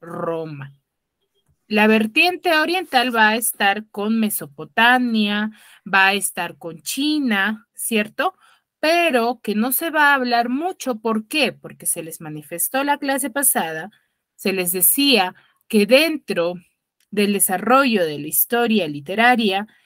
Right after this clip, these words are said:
es que va a tener mayor apogeo y mayor realce, mejor dicho, mayores manifestaciones dentro de la literatura griega, ¿cierto? En Grecia, mejor dicho. Grecia y Roma se relacionan mucho. ¿Por qué? Porque se van a utilizar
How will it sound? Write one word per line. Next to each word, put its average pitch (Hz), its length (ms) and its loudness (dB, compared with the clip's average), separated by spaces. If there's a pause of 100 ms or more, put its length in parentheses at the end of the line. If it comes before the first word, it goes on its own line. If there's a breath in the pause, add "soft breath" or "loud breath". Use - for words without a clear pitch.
(200 soft breath)
es 277 400 2 (100)
que 233 380 0 (480)
va 208 280 6
a 233 120 0
tener 269 320 -2
mayor 185 340 -6
apogeo 226 580 -4
y - 20 -6
mayor 185 540 -6
realce, 226 760 2
mejor 202 440 -4
dicho, 214 280 -4
mayores 180 500 -8
manifestaciones 220 1080 -2 (420 soft breath)
dentro 233 480 4
de 254 140 6
la 240 100 4
literatura 165 640 -4
griega, 151 520 -6
¿cierto? 240 600 0
En 170 200 -2
Grecia, 160 500 2
mejor 135 400 -12
dicho. 143 300 -14 (340 loud breath)
Grecia 330 400 6
y - 20 4
Roma 277 400 2
se 277 140 -4
relacionan 214 640 0
mucho. 277 440 0
¿Por 190 260 -12
qué? 277 260 0
Porque - 340 -16
se - 160 -10
van 208 220 -2
a 285 80 0
utilizar 269 720 -2